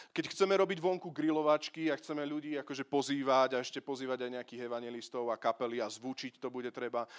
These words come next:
bude to drahé. Bude na to? Bude na to? No bude na to. Ak to bude Božie, bude na to. Podľa rozpočtov a našich terajších číselok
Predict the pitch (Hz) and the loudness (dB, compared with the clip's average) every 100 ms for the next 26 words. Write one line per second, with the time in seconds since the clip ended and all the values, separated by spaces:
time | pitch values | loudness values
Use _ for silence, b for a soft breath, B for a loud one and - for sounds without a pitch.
0 | B 139 143 143 135 135 131 127 120 b | B -6 -4 -4 0 0 0 -4 -8 b
1 | b 127 139 147 226 226 254 247 _ _ | b -14 -6 -4 -2 -2 -4 -6 _ _
2 | _ _ _ _ _ _ _ 143 214 233 | _ _ _ _ _ _ _ 2 4 4
3 | 247 294 214 _ _ _ _ _ _ _ | 2 -2 -4 _ _ _ _ _ _ _
4 | _ _ 117 104 226 359 349 233 - 131 | _ _ -18 -4 0 4 4 2 -4 -18
5 | _ _ _ _ _ _ - - 196 233 | _ _ _ _ _ _ -6 -2 0 2
6 | 170 185 208 208 202 220 233 294 208 - | 4 4 4 -2 -4 -4 -4 -4 -6 -8
7 | _ _ _ _ _ _ 156 196 226 226 | _ _ _ _ _ _ 4 8 8 8
8 | - 233 226 226 214 202 202 214 - 202 | 4 0 2 4 6 6 4 0 -4 -2
9 | 196 202 - 208 - 202 202 | -2 -6 -12 -10 -4 -2 -2